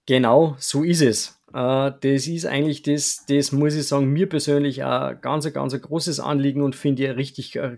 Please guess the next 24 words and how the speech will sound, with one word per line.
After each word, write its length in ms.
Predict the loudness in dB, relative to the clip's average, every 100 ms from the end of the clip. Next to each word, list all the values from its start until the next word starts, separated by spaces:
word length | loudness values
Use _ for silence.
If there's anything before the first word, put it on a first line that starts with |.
| -8
coole 300 | 2 2 2
Geschichte. 420 | 0 -4 -6 -18 _ -20 -20 -20 -20 _ -8
Ähm, 540 | 0 2 4 4 0 -8 _ _ _ -20 -14 0
die 360 | 2 2 0 -6
Herren 680 | -8 0 2 4 2 0
übergeben 680 | -2 2 2 4 4 4 2
nämlich 680 | 2 2 2 -2 -6 -16 -20 _ _
im 160 | 0 0
Prinzip 580 | 2 0 0 -4 -4 -12 _ _
die 180 | -2 0
Rettissima 920 | 2 -2 -2 -4 -2 0 2 0 -2 -8 _ -20 _ _
an, 440 | -2 0 2 0 _ _ _
äh, 180 | -6 -4
die 260 | -2 -2 0
Damen, 460 | 0 0 -2 -6 _ -12
ja. 360 | -2 0 0 -4 -20 -20 -20 _ -10
Äh, 80 |
und 840 | -4 0 2 2 0 -4 0 0 0
zwar, 520 | -2 0 0 -2 -4
wenn 260 | -2 -2
die, 380 | -2 -2 -2 -2
die 200 | -4 -4
Herren 260 | 0 0 0
ankommen, 680 | -4 -4 -2 0 0 -2